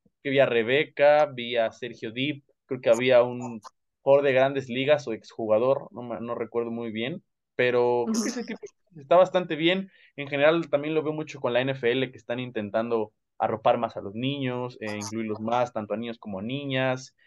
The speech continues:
Speaker 1: en el flag cuando son más chicos, eh, más grandes también ya como el fútbol americano. Me parece que esas dos cosas o esos dos deportes, aparte de que crecen en cuanto a afición en los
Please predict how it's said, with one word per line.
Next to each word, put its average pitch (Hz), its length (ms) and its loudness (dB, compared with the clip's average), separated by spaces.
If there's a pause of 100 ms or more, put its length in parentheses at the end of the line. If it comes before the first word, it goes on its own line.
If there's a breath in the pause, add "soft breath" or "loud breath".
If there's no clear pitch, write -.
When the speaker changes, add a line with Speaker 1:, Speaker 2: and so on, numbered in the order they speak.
(180)
Speaker 1:
en 139 120 -4
el 131 140 0
flag 143 300 4
cuando 123 140 -2
son 131 120 -6
más 120 160 -2
chicos, 135 640 -4
eh, 107 220 -4
más 113 220 2
grandes 113 360 -2
también 107 260 -6
ya 107 120 -2
como 98 200 -10
el 95 80 -14
fútbol 113 300 -6
americano. 104 480 -4
Me 123 160 -2
parece 139 420 2
que 127 120 0
esas 139 240 -2
dos 127 220 -4
cosas 143 380 -4
o - 60 -4
esos 127 160 -8
dos 127 160 -2
deportes, 120 580 -4 (760)
aparte - 360 4
de 147 120 2
que 117 120 -6
crecen 135 380 2
en 113 80 -6
cuanto 107 280 0
a - 60 8
afición 120 380 0
en - 320 2
los - 80 2